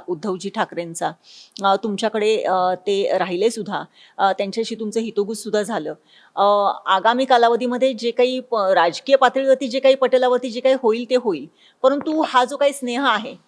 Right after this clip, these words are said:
हा जो काही घरोबा आहे की जो पुढे देखील तुम्हाला, अ, म-,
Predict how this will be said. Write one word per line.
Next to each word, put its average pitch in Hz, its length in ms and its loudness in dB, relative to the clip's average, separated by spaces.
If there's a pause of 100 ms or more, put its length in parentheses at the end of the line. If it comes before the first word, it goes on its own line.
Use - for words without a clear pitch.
(420)
हा 226 140 2
जो 226 120 -8
काही 262 180 2
घरोबा 233 380 2
आहे 202 180 -2
की 220 180 -12
जो 254 340 0
पुढे 269 440 2
देखील 285 400 -4
तुम्हाला, 247 500 2
अ, - 240 0 (480)
म-, 202 220 -4